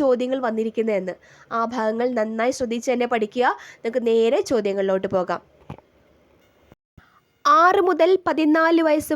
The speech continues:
വരെയുള്ള എല്ലാ കുട്ടികൾക്കും സൗജന്യവും നിർബന്ധിതവുമായ വിദ്യാഭ്യാസം ഇന്ത്യൻ ഭരണഘടനയുടെ ഏത് ആർട്ടിക്കിൾ പ്രകാരമാണ്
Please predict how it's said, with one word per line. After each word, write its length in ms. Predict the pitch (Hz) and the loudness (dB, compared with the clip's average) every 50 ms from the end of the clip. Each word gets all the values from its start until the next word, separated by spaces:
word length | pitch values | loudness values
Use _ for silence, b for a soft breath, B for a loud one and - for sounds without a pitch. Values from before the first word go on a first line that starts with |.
| 285 | 0
വരെയുള്ള 440 | 277 277 277 269 262 262 254 247 247 240 254 320 - - _ _ - 277 294 | 0 2 2 2 0 0 0 0 0 0 0 -2 -4 -6 _ _ -2 0 2
എല്ലാ 280 | 330 339 349 359 359 370 359 - | 2 2 2 2 2 0 0 -2
കുട്ടികൾക്കും 600 | 330 269 - 294 277 277 277 277 - - 269 320 - - _ - - - | -4 -2 -2 -2 0 0 0 0 -2 -2 -2 -2 -4 -6 _ -14 -6 -2
സൗജന്യവും 760 | 294 277 285 311 277 - 339 320 294 277 262 247 233 226 294 392 b b b b b b b - 277 | 0 0 0 0 -2 -2 -2 -2 0 0 0 0 0 0 -2 -2 b b b b b b b -2 0
നിർബന്ധിതവുമായ 1000 | 294 302 311 269 302 330 320 294 320 302 285 285 285 285 277 269 269 262 254 254 254 | 0 0 0 0 -2 0 0 0 0 0 2 2 2 2 2 2 0 2 2 2 0
വിദ്യാഭ്യാസം 840 | 254 247 220 226 240 240 240 233 - - 240 226 226 226 - 220 214 277 349 359 b b b b - 285 302 | 0 -2 -2 -2 -2 -2 -2 -2 -4 -6 -4 -6 -6 -6 -6 -4 -4 -4 -4 -6 b b b b -6 -2 0
ഇന്ത്യൻ 360 | 311 339 339 339 370 370 370 330 - 254 | 2 2 2 2 2 0 0 -2 -4 -2
ഭരണഘടനയുടെ 1000 | 269 277 277 277 269 294 294 285 - 294 277 269 262 262 254 254 247 240 240 247 277 - - - 269 | -2 0 0 0 0 0 -2 -2 -2 -2 -2 0 0 0 0 0 0 0 0 0 -2 -2 -4 -2 0
ഏത് 300 | 294 320 339 349 294 359 359 - - - | 0 2 0 0 0 0 0 0 0 0
ആർട്ടിക്കിൾ 360 | 254 277 277 - 285 - 285 277 - | 0 0 -2 -6 -6 -4 -4 -4 -2
പ്രകാരമാണ് 800 | 277 254 240 247 240 233 240 233 226 233 226 220 220 220 220 | -2 -2 -2 -2 -2 -2 -2 -2 -4 -4 -4 -4 -4 -4 -4